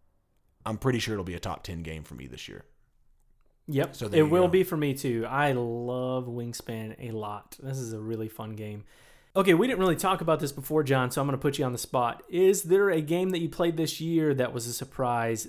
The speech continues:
Speaker 2: that was not necessarily released? So this list that we did was all two thousand nineteen releases. Something else outside of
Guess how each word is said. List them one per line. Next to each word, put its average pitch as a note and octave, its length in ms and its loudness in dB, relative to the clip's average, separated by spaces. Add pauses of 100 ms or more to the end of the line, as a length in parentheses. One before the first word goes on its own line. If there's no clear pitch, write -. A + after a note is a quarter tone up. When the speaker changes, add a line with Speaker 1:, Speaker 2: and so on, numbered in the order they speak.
(140)
Speaker 2:
that C3 280 0
was C3 200 -2
not E3+ 200 2
necessarily E3+ 420 2
released? A#2 520 -2
So D3+ 140 4
this F3 240 4
list D#3 300 2
that C3 80 0
we B2+ 80 0
did B2+ 180 4
was A2+ 200 -2
all C3 340 2
two C#3+ 160 -4
thousand B2 300 0
nineteen B2+ 420 -6
releases. A#2 720 -6 (460)
Something D#3 760 -4 (100)
else - 680 -2 (200)
outside F#3 580 -4
of A#2 260 -2